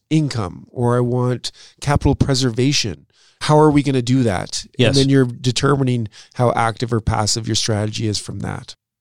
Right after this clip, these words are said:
Speaker 1: Or if you're open to willing and allowing the investment advisor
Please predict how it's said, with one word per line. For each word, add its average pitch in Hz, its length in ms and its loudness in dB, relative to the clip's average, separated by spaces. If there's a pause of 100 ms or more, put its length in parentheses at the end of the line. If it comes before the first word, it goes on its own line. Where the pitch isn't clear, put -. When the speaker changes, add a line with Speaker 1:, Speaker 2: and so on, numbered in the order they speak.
Speaker 1:
Or 202 160 6
if 185 120 4
you're 165 100 8
open 160 220 4
to 131 160 4
willing 147 360 4
and 120 160 2
allowing 135 480 4
the 123 100 2
investment 120 420 2
advisor 117 460 2